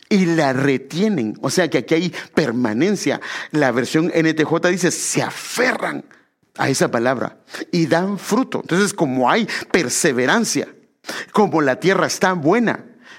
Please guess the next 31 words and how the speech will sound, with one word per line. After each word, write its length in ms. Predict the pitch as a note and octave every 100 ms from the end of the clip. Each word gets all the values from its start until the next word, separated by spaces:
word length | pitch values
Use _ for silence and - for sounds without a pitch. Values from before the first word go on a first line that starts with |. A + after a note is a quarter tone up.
| -
no 400 | D3 E3 G#3 C4
está 380 | - G3+ G#3 F#3 -
el 180 | D#3+ D3+
odre 240 | F#3+ F3
viejo, 400 | C3+ A#3 B3+ C3
sino 260 | - C#3 B2+
que 60 |
está 180 | B2+ F#3+
buena, 300 | D3+ A#3 A3+ - -
entonces 640 | - E3+ C#3+ G3+ F#3 F#3 C3
dan 280 | F#3 F#3+
fruto 560 | F#3 - C#4 D4+ C#4 - - _ _ _ -
con 460 | G3+ A#3+ C4+ C4 - _ _ _ _ _ _ _ _ _ _ _ _ _ _ _ _
su 520 | - - G#3 A#3 A3+ - _ _ _ _
perseveración. 1200 | E3+ D#3+ D#3+ - - F3+ E3 E3+ D#3 - D2+ C#2+ - _ _ -
Perdón, 220 | D#3 D3
con, 140 | D#3+
perdón, 300 | D3+ D#3 D3+
con 140 | D3+ E3+
su 220 | F3+ D3
perseverancia. 680 | E3+ - D3+ C3+ D3+ C3 - - - - -
Dan 400 | C#3 G#3 A#3+ A3+
fruto, 360 | A3+ C#4+ -
pero 120 | C3
dice, 720 | E3 D#3+ C3+ - C3+ E3 D3 D3+
¿cómo 200 | F#3 G3+
dice? 200 | G#3 C#3
Dan 300 | A2+ C4+ C#4
fruto 340 | C#4+ C4 A#3+
con 260 | G#3 G#3 G#3
su 400 | - D4 E4+